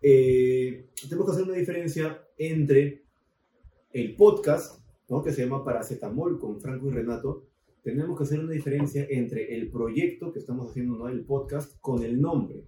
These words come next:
¿Por qué? Porque como bien lo dijo, el nombre Two Doctors iba a ser ya el nombre para cualquier cosa que nosotros vayamos a hacer. Eh, no sé si han visto Breaking Bad,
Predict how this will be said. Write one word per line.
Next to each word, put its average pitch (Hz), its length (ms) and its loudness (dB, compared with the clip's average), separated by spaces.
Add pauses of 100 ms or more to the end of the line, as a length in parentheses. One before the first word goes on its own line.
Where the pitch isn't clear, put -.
¿Por 117 220 -2
qué? 151 320 -2 (340)
Porque 123 160 -2
como 143 200 6
bien 196 140 4
lo 190 100 4
dijo, 185 460 -2
el 120 180 -4
nombre 143 320 2
Two 165 180 0
Doctors 160 580 -2 (240)
iba 160 240 2
a 147 40 2
ser 156 260 -2
ya 147 80 2
el 151 120 2
nombre 151 300 -4
para 123 260 -2
cualquier 123 460 -2
cosa 143 320 -6
que 120 80 -10
nosotros 123 400 -8
vayamos 104 380 -6
a - 40 -20
hacer. - 280 -14 (840)
Eh, 123 720 0
no 165 160 -2
sé 185 120 -4
si 180 80 -4
han 170 80 -6
visto 165 260 -2
Breaking 143 320 0
Bad, 135 200 -2